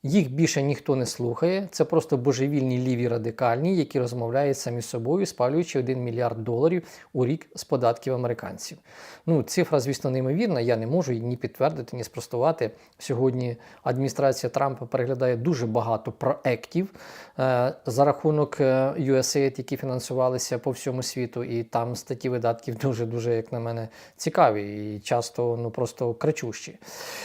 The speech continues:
Щодо Радіо Свобода, довідка. Радіо Свобода — це інтернет-видання та радіостанція, яка позиціонує себе як приватний, некомерційний інформаційно-новинний засіб масової інформації. Фінансується Конгресом С Ш А, кореспондентська мережа радіостанцій включає двадцять три корпункти,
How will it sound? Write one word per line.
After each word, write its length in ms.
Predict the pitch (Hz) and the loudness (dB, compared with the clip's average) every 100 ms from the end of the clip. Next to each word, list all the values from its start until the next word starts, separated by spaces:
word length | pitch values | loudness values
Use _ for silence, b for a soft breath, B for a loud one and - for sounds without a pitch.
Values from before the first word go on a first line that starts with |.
| B | B
Щодо 500 | - 247 254 254 233 | 2 4 6 8 10
Радіо 300 | 220 196 196 | 10 8 4
Свобода, 520 | - 190 143 113 110 | 4 2 4 2 2
довідка. 760 | 117 120 175 131 117 - 110 120 - | -2 4 4 4 0 0 0 -2 0
Радіо 300 | 180 226 214 | 2 4 2
Свобода — 360 | - 190 175 | 2 2 4
це 160 | 156 156 | 4 2
інтернет-видання 880 | 156 147 156 151 - 139 180 156 117 | 2 2 2 0 0 0 0 0 0
та 160 | 123 | 0
радіостанція, 840 | 127 127 135 - 117 104 - 110 - B | 0 0 -2 0 0 0 -8 -10 -14 B
яка 260 | 135 131 165 | -2 6 8
позиціонує 580 | 165 139 127 151 160 156 | 8 4 0 2 2 2
себе 300 | 139 135 135 | 0 2 2
як 220 | 139 - | 0 2
приватний, 540 | 131 123 147 151 180 | 0 4 2 2 0
некомерційний 1080 | 151 147 - 123 120 113 - 131 131 165 175 | 2 0 -2 -4 -2 -6 -8 -6 -2 -2 -2
інформаційно-новинний 1120 | 143 - 127 120 - 143 151 143 123 135 131 120 | -6 -4 -4 -4 -4 -4 -2 -2 -2 -2 -2 -2
засіб 400 | 123 123 - 123 | -2 -2 -4 -10
масової 440 | 185 120 - 131 | -6 -6 -4 -6
інформації. 600 | 123 127 113 98 - - - B B B | -6 -6 -6 -10 -12 -16 -18 B B B
Фінансується 580 | 170 175 175 190 143 127 | 2 2 4 2 4 0
Конгресом 520 | - 120 120 110 127 | -2 -2 -2 -2 -6
С 60 | 120 | -4
Ш 200 | 190 202 | 0 0
А, 60 | |
кореспондентська 720 | 175 147 - 135 135 117 - | 2 -2 2 0 0 -2 -4
мережа 320 | 120 117 123 117 | -4 -2 0 0
радіостанцій 600 | 113 117 - 180 170 131 | -2 -4 -2 -2 -2 -4
включає 360 | 135 - 131 | -6 -4 -4
двадцять 460 | 117 135 147 - 127 | -2 2 2 0 -6
три 140 | 131 | -6
корпункти, 800 | 123 120 113 - 190 185 180 170 | -4 -4 -4 0 0 2 0 0